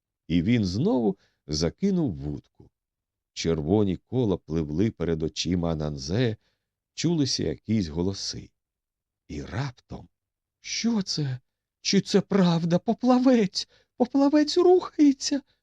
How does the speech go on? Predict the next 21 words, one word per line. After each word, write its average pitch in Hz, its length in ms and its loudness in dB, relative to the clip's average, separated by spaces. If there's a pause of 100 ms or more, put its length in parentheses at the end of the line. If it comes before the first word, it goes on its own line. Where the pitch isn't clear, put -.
(200)
Він 202 360 2
потонув!" 240 920 4 (460)
Ананзе 127 640 2
скочив 165 580 -2
на 85 180 0
ноги, 123 560 -4 (240)
схопив 120 640 -2
вудку, 117 720 0 (340)
закрив 92 600 -2 (100)
очі, 123 580 -2 (300)
затамував 78 760 -4
подих, 85 680 -2 (460)
відхилився 82 720 -4
назад 85 460 -6 (100)
і 87 120 -4
сіп. 214 380 -2 (840)
На 92 200 -6
березі 120 760 -2 (380)
вже 85 420 -2
тріпотів 113 760 -6
сом 123 640 -4